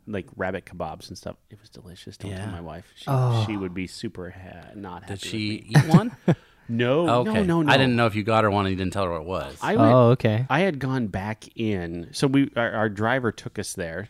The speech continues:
Speaker 1: We
Speaker 2: Mm-hmm.
Speaker 1: walked around and stuff, looked at all the knockoff Rolexes and stuff
Speaker 2: Sure.
Speaker 1: like that.
Speaker 2: The Rolex. Yeah.
Speaker 1: Yeah, yeah.
Speaker 3: <laughs>
Speaker 1: And then I had gone back. I'm like, "Man, maybe I really wanna buy one of these weird hats."
Speaker 2: Yeah.
Speaker 1: And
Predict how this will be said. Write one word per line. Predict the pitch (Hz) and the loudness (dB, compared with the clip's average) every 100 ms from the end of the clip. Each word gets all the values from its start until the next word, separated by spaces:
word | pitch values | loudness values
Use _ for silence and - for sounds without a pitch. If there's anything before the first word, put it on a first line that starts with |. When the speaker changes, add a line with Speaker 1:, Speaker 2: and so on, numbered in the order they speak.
| _ | _
Speaker 1:
We | 127 139 | 0 2
Speaker 2:
Mm-hmm. | 139 | 4
Speaker 1:
walked | 123 120 | 2 0
around | 104 98 | -2 -2
and | 95 | -4
stuff, | - 95 90 | -4 -4 -4
looked | 110 - | -6 -2
at | |
all | 98 | -2
the | 98 | -2
knockoff | 95 92 - 92 | -4 -4 -4 -6
Rolexes | - 85 82 80 - 85 | -4 -6 -6 -10 -14 -12
and | 85 87 87 | -14 -14 -16
stuff | - 80 | -16 -14
Speaker 2:
Sure. | - 113 | -10 -10
Speaker 1:
like | 95 - | -10 -14
that. | - | -20
Speaker 2:
The | - | -10
Rolex. | 95 101 95 101 - - - | -6 -4 -4 -4 -8 -18 -12
Yeah. | 98 | -4
Speaker 1:
Yeah, | 98 71 | -2 -2
yeah. | 117 92 - - | -4 -8 -6 0
Speaker 3:
<laughs> | 131 - - 156 - 147 - - - | 2 4 4 0 -2 -10 -10 -16 -4
Speaker 1:
And | 135 | 0
then | 147 | 0
I | 143 | 0
had | 131 | -4
gone | 160 127 | -4 -4
back. | 123 | -4
I'm | 110 | -6
like, | 104 | -6
"Man, | 214 240 226 226 | -8 -8 -6 -6
maybe | 294 330 | -6 -4
I | |
really | 180 139 127 | -4 -2 0
wanna | 113 101 | 0 -2
buy | 87 92 92 | -4 -4 -4
one | 90 90 | -4 -6
of | |
these | 87 80 | -8 -8
weird | 101 92 92 85 - - | -8 -6 -6 -8 -14 -20
hats." | - - 90 - - - | -20 -18 -18 -18 -14 -8
Speaker 2:
Yeah. | 92 139 185 - - _ _ | -4 -4 -4 -8 -14 _ _
Speaker 1:
And | 120 113 110 | 2 2 2